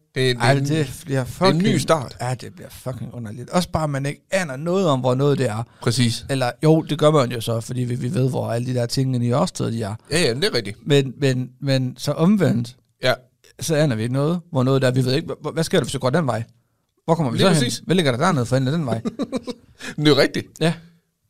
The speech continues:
Speaker 2: Altså
Speaker 1: Ja, det er sgu lidt vildt.
Speaker 2: Ja.
Speaker 1: Men fedt. Også på
Speaker 2: Ja,
Speaker 1: måde.
Speaker 2: det er præcis.
Speaker 1: Ja, det er rigtigt.
Speaker 2: Hvordan med jeres slutning? Hvordan går det med den?
Speaker 1: Det går skide godt.
Speaker 2: I,
Speaker 1: Øhm,
Speaker 2: I har jo flyttet alle småting og venter nu på flyttemænd, så
Speaker 1: Mere eller mindre, ja.
Speaker 2: Ja.
Speaker 1: Øh, selvfølgelig alle de praktiske ting, som man stadigvæk benytter i hverdagen, har vi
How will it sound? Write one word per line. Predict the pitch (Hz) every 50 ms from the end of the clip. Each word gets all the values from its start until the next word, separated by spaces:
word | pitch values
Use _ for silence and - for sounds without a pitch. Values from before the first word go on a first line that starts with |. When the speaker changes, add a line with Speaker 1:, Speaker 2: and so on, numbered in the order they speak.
| _ _ _ -
Speaker 2:
Altså | - 117 135
Speaker 1:
Ja, | 120
det | 117 117
er | 127
sgu | 123 - 123
lidt | 113 110 -
vildt. | 101 107 104 - - - - -
Speaker 2:
Ja. | 127 131 151 156 - - - - _ -
Speaker 1:
Men | 117 -
fedt. | - 110 107 - - - -
Også | - 113 113 -
på | 151
Speaker 2:
Ja, | 147 151 151 156
Speaker 1:
måde. | 143 117 - - - _ _ _ _ 151
Speaker 2:
det | 160
er | 151
præcis. | 127 110 107 104 104 104 - - _ _ _ - -
Speaker 1:
Ja, | -
det | - -
er | 139
rigtigt. | 139 - - - - _ _ _
Speaker 2:
Hvordan | - 160 190 208
med | 208 190
jeres | 175 170 175
slutning? | 170 151 143 160 139 135
Hvordan | 131 143 147 147
går | 147 151 143
det | 131
med | 127 123
den? | 127 - 139 - _ _ _
Speaker 1:
Det | - 202
går | 214 196
skide | 185 - 233 220
godt. | 202 214 214 - - - - -
Speaker 2:
I, | 147 151 139
Speaker 1:
Øhm, | 131 127 131 127 123
Speaker 2:
I | 131
har | 120 - 185 208 175
jo | 127
flyttet | 113 110 151 160 156 147 - -
alle | 139 147 165 160 135
småting | - - 143 139 143 147 - - 127 127 127 -
og | - 127 120 120
venter | 127 127 127 127 123
nu | 123 123
på | 120 127 123
flyttemænd, | - - 180 208 185 156 151 156 - - -
så | - - 185
Speaker 1:
Mere | 185 196 202 202
eller | 175 143 131
mindre, | 127 131 135 127 113
ja. | 110 113 117 110 - - -
Speaker 2:
Ja. | 123 123 123 123 120
Speaker 1:
Øh, | 123
selvfølgelig | 117 127 117 139 139 131 127
alle | 123 127 123
de | 123
praktiske | - - 135 127 - - 110 - - 113
ting, | - - 123 113
som | - 117 107
man | 110
stadigvæk | - - 120 113 110 110 113
benytter | 110 107 107 113 110 107 -
i | -
hverdagen, | 110 104 104 101 110 107 107
har | 120 -
vi | -